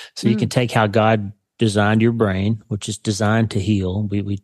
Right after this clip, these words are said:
Speaker 1: we forget that, and we allow inertia to make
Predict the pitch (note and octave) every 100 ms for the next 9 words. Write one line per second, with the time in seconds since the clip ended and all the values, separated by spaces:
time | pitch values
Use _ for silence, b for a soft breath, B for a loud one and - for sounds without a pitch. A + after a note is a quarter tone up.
0 | _ G2+ A2+ G2 A2 - F#2+ G2 G#2 G2+
1 | - G#2+ G2 G#2 G#2+ G#2 G#2 - - _
2 | _ _ _ _ _ _ _ - A#2+ A2
3 | A#2+ - G#2 G2+ G#2 - G#2 G2 G2 B
4 | B B - G#2+ G#2 -